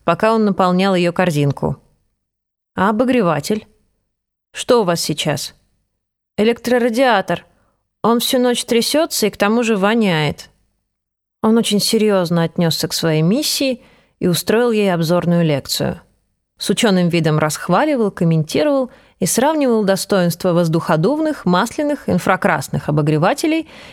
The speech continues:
керамических батарей и конвекторов. У нее закружилась голова.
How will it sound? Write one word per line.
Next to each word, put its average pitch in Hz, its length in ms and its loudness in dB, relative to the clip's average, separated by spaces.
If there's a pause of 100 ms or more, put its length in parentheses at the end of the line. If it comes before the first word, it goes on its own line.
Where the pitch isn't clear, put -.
(100)
керамических 196 680 0
батарей 170 500 0
и 403 120 -4
конвекторов. - 880 -4 (1200)
У - 20 2
нее 226 240 4
закружилась 196 600 0
голова. 165 580 0